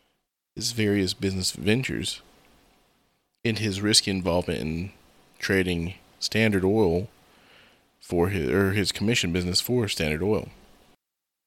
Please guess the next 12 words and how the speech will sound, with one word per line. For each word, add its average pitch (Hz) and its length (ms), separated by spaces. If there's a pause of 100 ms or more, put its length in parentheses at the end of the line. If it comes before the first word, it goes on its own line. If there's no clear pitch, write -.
(340)
I 104 40
think 165 240
one 110 260
takeaway 95 840 (880)
we 104 100
have 101 240
from 87 480
what 95 160
we've 90 200
discussed 87 420
so 95 160
far 82 360